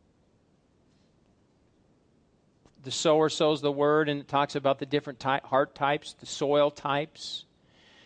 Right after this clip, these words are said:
If you'll, if you'll look that, and maybe we'll get into that, you'll, you'll find out Jesus talks about this, about your hearing. Hearing is so important. There's a direct connection between hearing and receiving a miracle from God.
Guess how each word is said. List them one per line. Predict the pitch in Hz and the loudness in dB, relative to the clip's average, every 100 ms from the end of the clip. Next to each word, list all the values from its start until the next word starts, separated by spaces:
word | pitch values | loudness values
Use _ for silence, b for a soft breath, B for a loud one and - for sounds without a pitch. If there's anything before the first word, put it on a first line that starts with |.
| b b | b b
If | 160 208 | -2 2
you'll, | 254 - - | 2 0 -6
if | 190 185 | 0 0
you'll | 226 269 | 2 4
look | 226 233 - | 4 2 4
that, | 170 160 | 4 4
and | 156 | 4
maybe | 170 180 | 2 2
we'll | 175 170 | 2 2
get | 156 160 | 2 2
into | 180 220 | 2 0
that, | 175 156 147 | 2 2 2
you'll, | 147 190 127 | 0 -2 -2
you'll | 170 190 | -2 0
find | - 175 175 | 2 2 2
out | 175 | 0
Jesus | 151 185 170 147 | 0 -4 -6 -12
talks | - 165 175 - | -2 -2 -2 -4
about | 139 123 110 | -2 -2 -2
this, | 123 113 - - _ | -6 -8 -8 -10 _
about | 123 127 - | -4 -4 -6
your | 113 | -8
hearing. | 135 131 110 - _ _ _ _ _ _ _ _ _ _ _ _ _ _ _ _ _ _ _ | -6 -6 -8 -18 _ _ _ _ _ _ _ _ _ _ _ _ _ _ _ _ _ _ _
Hearing | 156 160 151 | -2 0 0
is | 131 | -4
so | - 156 151 | -6 -2 -2
important. | 160 - - - 90 | -2 -8 -10 -10 -6
There's | 120 110 | -4 -4
a | 110 | -6
direct | 123 123 147 151 | -4 2 2 2
connection | 160 143 135 - | -2 -2 -2 -4
between | 113 - 117 110 | -10 -12 -12 -8
hearing | 131 147 160 | -2 -2 -2
and | 151 | -4
receiving | 147 - 139 135 135 | -6 -4 -2 -2 -2
a | |
miracle | 131 131 131 131 | 0 0 0 -6
from | 139 123 | -10 0
God. | 120 107 90 | 2 2 -2